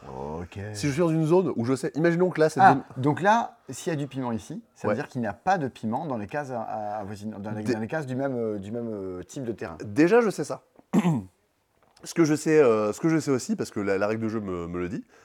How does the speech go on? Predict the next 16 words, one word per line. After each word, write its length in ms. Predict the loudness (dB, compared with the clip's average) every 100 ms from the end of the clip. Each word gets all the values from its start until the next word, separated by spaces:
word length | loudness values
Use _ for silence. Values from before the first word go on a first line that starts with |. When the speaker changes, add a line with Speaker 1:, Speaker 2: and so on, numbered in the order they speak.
| _ -8
Speaker 2:
c'est 180 | -6
que 300 | 0 2 2 _ _ _ _ -2
autour 360 | 0 4 4 6
de 100 | 4
ce 60 |
piment, 360 | 2 -4 -4 -6 _
y 60 | -6
compris 220 | -4 0
les 80 | 2
diagonales, 400 | 2 2 0 -2 -4
il 40 |
n'y 40 | 2
aura 180 | 2 2
pas 100 | 0
d'autres 180 | 0 -4
piments. 280 | -10 -10